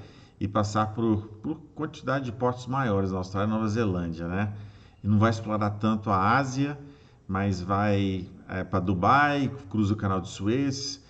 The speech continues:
e tem muitos portos no, no Mar Mediterrâneo. É um cruzeiro que, de volta ao mundo, parece que ele é bem mais rápido e tem muitos dias de navegação, a grosso modo, olhando no mapa, né? O embarque dele vai ser, é, em Fort Lauderdale.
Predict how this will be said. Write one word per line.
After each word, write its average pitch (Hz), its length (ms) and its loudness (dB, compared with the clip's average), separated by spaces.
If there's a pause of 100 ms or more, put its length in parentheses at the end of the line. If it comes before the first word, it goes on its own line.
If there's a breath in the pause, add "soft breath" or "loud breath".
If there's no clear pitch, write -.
(220 loud breath)
e 98 80 -4
tem 107 160 0
muitos 131 320 2
portos 107 380 -2
no, 107 100 2 (160)
no 98 100 0
Mar 98 140 2
Mediterrâneo. 120 920 -2 (400 loud breath)
É 104 120 -4
um 135 60 -2
cruzeiro 127 360 0
que, - 120 -6
de 101 280 -8
volta 123 220 -2
ao 104 60 4
mundo, 123 140 2
parece 123 260 -4
que - 80 -6
ele 120 80 0
é - 20 2
bem 123 380 -2
mais 127 340 -2
rápido 107 320 -2
e - 20 -6
tem 113 160 0
muitos 107 540 0
dias 104 160 -2
de 104 60 0
navegação, 104 680 -2
a 90 60 -2
grosso 104 380 -4
modo, 95 260 0
olhando 95 240 0
no 107 140 2
mapa, 85 360 -4
né? 98 240 -2 (480 loud breath)
O 104 60 0
embarque 110 460 4
dele 107 280 4
vai 101 160 4
ser, 101 540 0 (340 loud breath)
é, 92 240 -2
em 92 80 0
Fort 113 440 0
Lauderdale. 104 680 2